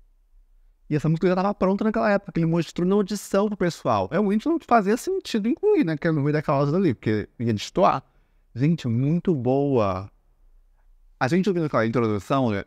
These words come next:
Hum, tem uma coisa Verdades Secretas ali, né? Tipo, a novela da Globo. Tem uma coisa cinquenta tons de cinza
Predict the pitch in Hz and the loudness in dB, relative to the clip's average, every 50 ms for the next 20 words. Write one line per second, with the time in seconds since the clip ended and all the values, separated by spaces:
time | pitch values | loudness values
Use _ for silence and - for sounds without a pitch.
0 | _ - 120 123 113 113 117 117 113 110 104 101 92 - - - _ _ _ - | _ -8 -6 -4 -2 -2 0 0 0 0 0 -2 -2 -4 -8 -12 _ _ _ -4
1 | 127 127 127 120 127 117 117 110 113 117 120 120 110 - - 113 - - 110 98 | -2 -2 -2 0 -2 -2 0 0 2 2 2 2 2 2 0 0 0 2 2 2
2 | 95 101 110 - - 98 95 92 90 90 90 90 95 98 98 95 95 101 110 - | 2 2 0 0 -2 0 0 0 0 0 0 0 0 0 0 0 -2 -4 -6 -6
3 | - 92 87 - 92 92 57 55 69 82 92 92 87 85 92 87 87 87 - 92 | -6 -6 -6 -4 -4 -4 -2 -2 0 0 0 0 0 -2 -2 -2 -2 -2 -4 -4
4 | 90 80 82 - - _ _ _ - - - _ _ _ _ _ - - 127 127 | -4 -4 -6 -8 -10 _ _ _ -20 -20 -20 _ _ _ _ _ -4 -2 -2 0
5 | 135 123 - 143 131 127 117 - 120 117 139 139 127 - 135 135 120 110 113 101 | 0 0 0 2 2 2 2 0 0 0 0 0 0 0 0 0 0 -2 -4 -6
6 | - - - - 123 120 120 127 135 131 131 143 151 156 156 | -8 -8 -4 -2 0 0 0 0 0 0 0 0 -2 -2 -4